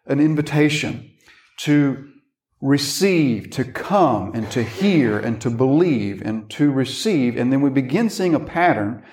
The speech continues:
And the pattern is that this invitation, this call, that's a better word to use, this call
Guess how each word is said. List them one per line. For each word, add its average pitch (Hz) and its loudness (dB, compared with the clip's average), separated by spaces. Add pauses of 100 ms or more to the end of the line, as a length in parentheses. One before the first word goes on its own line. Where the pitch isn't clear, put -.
(360)
And 151 4
the 147 2
pattern 185 0
is 131 0
that 127 0
this - 0 (760)
invitation, 175 2
this 151 0
call, 120 -2
that's 123 -6
a 131 -4
better 135 2
word 120 -2
to 120 -4
use, 107 -6
this 147 0
call 123 -2